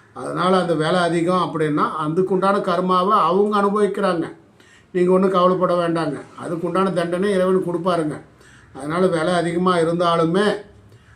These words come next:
so, அங்க, அங்க வீட்டுக்கு பக்கத்துல இருக்கிற எந்த இதுவும் வேண்டாங்க. கோயிலுக்கு அருகாமையில் இருக்கக்கூடிய கடைகளை வாங்கி பூஜை செய்யுங்க. அது அவர்களுக்கு ஒரு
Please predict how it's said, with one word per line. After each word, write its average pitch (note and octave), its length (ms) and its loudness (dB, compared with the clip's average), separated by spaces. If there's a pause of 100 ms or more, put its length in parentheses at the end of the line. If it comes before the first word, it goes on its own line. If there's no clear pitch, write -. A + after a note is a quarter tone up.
(140)
so, G3 220 2
அங்க, F#3 180 4
அங்க D#3+ 180 -2
வீட்டுக்கு F3 520 -2
பக்கத்துல F3 400 0
இருக்கிற E3+ 420 0
எந்த E3+ 340 0
இதுவும் F3+ 280 0
வேண்டாங்க. E3 440 -4
கோயிலுக்கு G3 440 0
அருகாமையில் F3 520 0
இருக்கக்கூடிய D#3+ 340 -4
கடைகளை E3 400 -4
வாங்கி E3+ 420 -4 (420)
பூஜை F#3+ 360 4
செய்யுங்க. E3+ 360 0
அது F3 280 -2
அவர்களுக்கு E3+ 640 0
ஒரு D#3 340 0